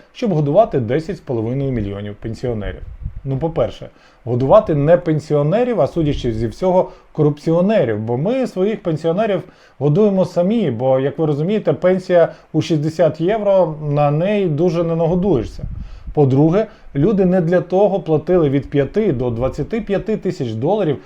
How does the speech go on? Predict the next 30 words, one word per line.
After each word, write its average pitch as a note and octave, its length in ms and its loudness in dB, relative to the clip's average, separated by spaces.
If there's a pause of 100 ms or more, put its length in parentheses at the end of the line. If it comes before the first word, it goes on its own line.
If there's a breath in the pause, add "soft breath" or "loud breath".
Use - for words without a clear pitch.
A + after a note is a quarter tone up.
(140)
щоб E3+ 180 -2
втекти G3 500 -2
з D#3 60 -4
бараку D#3 340 2
незламності, C3+ 720 0
а A2 60 0
потім E3 380 -2
повернутися C3 840 -4 (280 loud breath)
і D#3+ 80 -2
годувати D3+ 460 2
пенсіонерів. B2+ 640 -4 (160)
По-третє, D#3 560 -2 (320 soft breath)
щоб C3 240 -4
люди E3 220 2
почали C#3+ 400 -2
повертатися, C#3+ 800 -4
треба A2+ 300 -4
хоча A#2+ 300 -4
б A#2 40 -4
відкрити B2+ 420 -4
кордони A2+ 560 -2
зсередини. E3 640 0 (360 soft breath)
Це D#3 160 2
дуже F#3+ 340 0
парадоксальна E3 640 0
думка D#3 360 0
для C#3 160 2
Офісу B2+ 400 0
простих C3+ 460 -4
рішень, G#3+ 360 -2